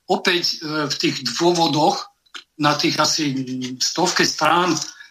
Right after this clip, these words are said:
metodických pokynov k tomu ščítaniu, ktoré vypracovali de facto Maďari, sa hovorí o inkluzívnom prístupe. Čiže opäť, e, ideologický prvok a, e,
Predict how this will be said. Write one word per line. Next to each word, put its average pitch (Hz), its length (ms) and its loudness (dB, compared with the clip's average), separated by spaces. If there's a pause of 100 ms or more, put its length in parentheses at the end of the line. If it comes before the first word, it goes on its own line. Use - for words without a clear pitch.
(640)
metodických 160 720 2
pokynov 165 440 2
k 165 120 -4
tomu 160 160 4
ščítaniu, 156 560 0
ktoré 143 240 0
vypracovali 143 640 0
de 139 80 0
facto 139 320 -2
Maďari, 147 640 2 (480)
sa - 260 -2
hovorí 175 380 4
o 170 240 0
inkluzívnom 180 800 2
prístupe. 175 560 0
Čiže 147 240 2
opäť, 180 480 0
e, - 0 - (400)
ideologický 170 680 2
prvok 175 320 2
a, 151 160 4
e, - 800 -10